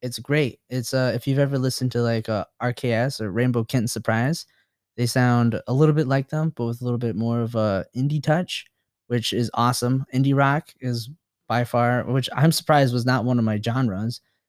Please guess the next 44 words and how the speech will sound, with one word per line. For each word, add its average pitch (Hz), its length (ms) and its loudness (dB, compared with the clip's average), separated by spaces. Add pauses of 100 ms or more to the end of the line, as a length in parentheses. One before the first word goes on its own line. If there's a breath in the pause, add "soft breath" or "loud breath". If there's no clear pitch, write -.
(120)
is 123 80 -8
by 131 160 4
far 131 220 4
one 123 120 4
of 127 60 4
my 104 120 0
favorite 135 340 2
genres. 101 560 -6
Indie 123 220 0
rock 113 360 -2
I've 107 180 -6
listened 107 340 -4
to 101 240 -4
a 78 100 -6
lot, 98 300 -8
like 92 240 -10 (340 loud breath)
Alt 123 320 2
J, 135 640 4 (320)
a 110 80 -6
Rainbow 120 240 4
Kitten 113 200 2
Surprise, 127 400 2
like 120 140 2
I 120 80 2
said, 113 360 0
Glass 110 240 -12
Animals. 120 920 2 (560)
Um, 110 720 -4 (320)
but 139 120 -8
I 147 60 2
think, 196 340 2 (160)
I 147 140 2
would 214 160 4
think 240 260 2
that 165 200 4
Mom 135 360 0
Jeans 123 360 -2
would 117 140 -6
be 113 100 -6
something 113 400 -4
like 110 200 -6 (220)
an 127 100 -4
indie 120 300 -2
rock. 107 380 -10